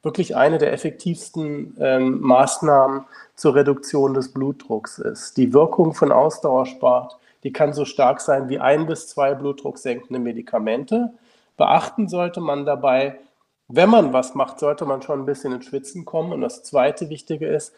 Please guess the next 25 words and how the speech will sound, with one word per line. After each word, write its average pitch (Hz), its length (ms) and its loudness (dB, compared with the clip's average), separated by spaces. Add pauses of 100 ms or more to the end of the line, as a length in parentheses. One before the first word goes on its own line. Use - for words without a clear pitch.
(180)
es 160 160 -2
muss 156 220 -2
eben 147 220 -4
eine 139 120 4
regelmäßige 135 600 2
Betätigung 127 760 -6
sein. 110 460 -6
Die - 280 -16 (380)
Blutdrucksenkung 156 960 2
gibt's 151 260 -2
immer 151 260 0
nach 131 280 4
dem - 220 -4
Sport. - 540 -4
Das - 140 -6
heißt 127 280 4
also, 120 280 -2
wenn 117 140 0
ich - 180 -12
was - 180 -8
gemacht 131 340 0
habe, 170 240 2
ist - 140 -2
es 143 180 -10
wie, 131 340 -2